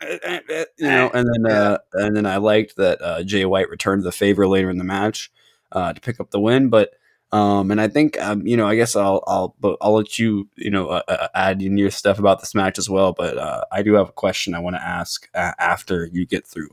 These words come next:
Speaker 1: whatever it is you're gonna say.
Speaker 2: Yeah, I, I, I gotta say, I think, uh, I like the story told here.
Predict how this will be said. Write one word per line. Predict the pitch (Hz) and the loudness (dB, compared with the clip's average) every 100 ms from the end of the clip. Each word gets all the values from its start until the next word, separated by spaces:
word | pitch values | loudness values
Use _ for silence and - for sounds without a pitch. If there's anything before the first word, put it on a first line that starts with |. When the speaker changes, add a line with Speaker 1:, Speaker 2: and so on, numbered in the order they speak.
| _ | _
Speaker 1:
whatever | 98 85 78 | -2 -2 -4
it | |
is | 78 - | -10 -8
you're | 80 | -6
gonna | - | -4
say. | 90 - - _ _ _ _ _ _ 143 | -6 -8 -16 _ _ _ _ _ _ -4
Speaker 2:
Yeah, | 208 254 - | -2 -2 -2
I, | 156 156 | -4 -4
I, | 139 165 151 - | -4 -4 -6 -6
I | 147 | -4
gotta | 175 | -4
say, | - 175 180 | -6 -6 -6
I | 139 | -6
think, | 151 156 151 | -6 -8 -8
uh, | 139 127 117 117 _ _ _ _ _ _ - | -10 -8 -12 -14 _ _ _ _ _ _ 0
I | 139 | 2
like | 143 156 | 2 0
the | 160 | -2
story | - 147 147 151 | -2 0 0 0
told | 123 123 | -2 -2
here. | 147 | -4